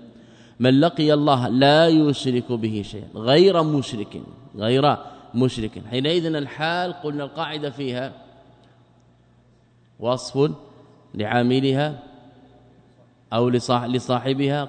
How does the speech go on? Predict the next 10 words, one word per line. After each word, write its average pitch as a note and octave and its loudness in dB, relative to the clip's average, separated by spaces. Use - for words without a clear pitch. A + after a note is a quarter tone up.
قيد C3+ 0
لعاملها، F#2+ -8
وصف D3+ -2
لصاحبها، G#2+ -8
قيد D3+ 6
لعاملها، A2+ -2
لها B2+ 2
احتراز، D#3+ 0
لها B2+ -2
احتراز، A2 -4